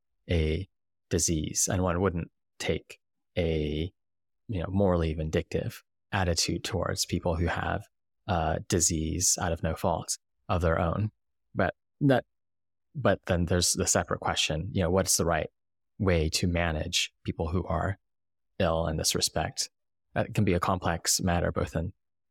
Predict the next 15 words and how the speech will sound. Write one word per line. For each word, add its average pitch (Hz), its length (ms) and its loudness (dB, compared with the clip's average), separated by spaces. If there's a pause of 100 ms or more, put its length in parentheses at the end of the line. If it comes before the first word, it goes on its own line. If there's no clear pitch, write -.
(140)
uh, 82 400 -2
these 82 160 -2
larger 85 220 0
social, 101 440 2
political 95 600 0 (320)
type - 280 -2 (400)
situations, 92 840 2
but 82 200 -2
also, 85 280 -2
of 85 120 -6
course, - 260 -2 (100)
in 85 160 -4
personal, - 560 -4
personal 80 320 -2
relationships. - 720 -4